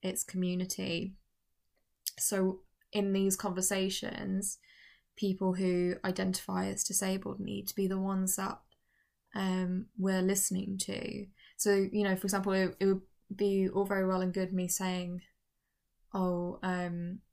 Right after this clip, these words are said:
Nottingham Playhouse needs more ramps around the building." But actually it might be that the community of Nottingham has a more pressing issue that I'm not even thought about, because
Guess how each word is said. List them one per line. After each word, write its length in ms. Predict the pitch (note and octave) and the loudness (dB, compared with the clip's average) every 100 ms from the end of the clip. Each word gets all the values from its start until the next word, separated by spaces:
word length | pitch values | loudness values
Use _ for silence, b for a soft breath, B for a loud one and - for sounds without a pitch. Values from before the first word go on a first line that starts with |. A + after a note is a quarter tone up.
| _ - - | _ -6 -2
Nottingham 420 | G3 F#3+ F#3 F3+ | -4 -2 -2 -4
Playhouse 400 | F3+ F3+ F3 E3+ | -2 -4 -4 -4
needs 220 | F3+ F3 | -4 -4
more 140 | F#3 F3+ | -4 -4
ramps 360 | G#3 G#3 - | -2 -2 -4
around 200 | F3+ F3+ | -2 -2
the 80 | F3 | -2
building." 640 | F#3+ F#3+ F#3+ - - F#3+ F#3+ _ B B B B - | -2 -2 -2 -6 -6 -8 -8 _ B B B B 0
But 100 | G3 | 4
actually 340 | F#3 - G3+ | 4 2 -2
it 60 | G3+ | 0
might 240 | F#3+ - | -2 0
be 100 | F#3 | 0
that 340 | F#3 F#3 - - _ _ _ _ _ - | 0 0 -2 -8 _ _ _ _ _ -10
the 200 | G#3+ G3 | -4 -2
community 1000 | G3+ F#3+ F#3 F3+ F#3 F#3 E3+ E3+ F3 - | 0 2 2 0 -2 0 0 -2 -4 -6
of 100 | F3 | -4
Nottingham 500 | F3+ F3+ F#3 F#3 F#3 | -2 -2 -2 0 -2
has 240 | F3+ F#3+ | -2 -4
a 60 | F#3+ | 0
more 240 | F#3+ F#3 | 2 2
pressing 340 | F#3 F#3+ - - | 0 -4 -4 -4
issue 340 | F#3+ - F#3 F3 | -4 -2 -2 0
that 300 | F3+ F3+ - B B B B - | -2 -2 -4 B B B B -2
I'm 180 | F#3 | 2
not 160 | F#3 - | 2 2
even 640 | F#3 F3+ F#3 F3+ F3+ F#3 F#3+ _ _ _ _ _ - | 0 2 2 2 0 -2 -6 _ _ _ _ _ -10
thought 280 | - F#3+ F#3 | 0 2 2
about, 440 | - F3+ F3 G3 - _ _ | -2 -2 -2 -6 -10 _ _
because 680 | - F3+ F3+ E3+ E3 - - | -6 -2 -2 -2 0 0 -2